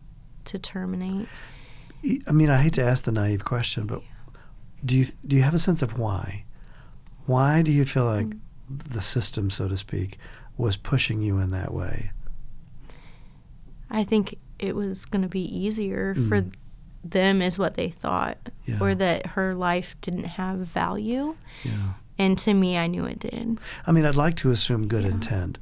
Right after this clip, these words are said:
Speaker 2: And I, I
Speaker 1: Yeah.
Speaker 2: think, I think those people in that position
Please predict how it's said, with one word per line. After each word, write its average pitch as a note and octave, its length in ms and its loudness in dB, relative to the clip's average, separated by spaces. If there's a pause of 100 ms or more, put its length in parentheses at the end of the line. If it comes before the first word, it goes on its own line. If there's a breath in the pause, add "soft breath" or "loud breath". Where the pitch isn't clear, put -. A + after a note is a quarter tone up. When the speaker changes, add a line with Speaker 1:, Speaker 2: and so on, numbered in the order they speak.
Speaker 2:
And A#2 120 0
I, G#2 80 -2
I - 20 -4
Speaker 1:
Yeah. G#2 200 0
Speaker 2:
think, C#3 560 0 (760 loud breath)
I A#2 140 0
think C#3 340 2
those A#2+ 220 2
people A2 340 0
in G2 60 0
that G2+ 160 0
position G2 540 -2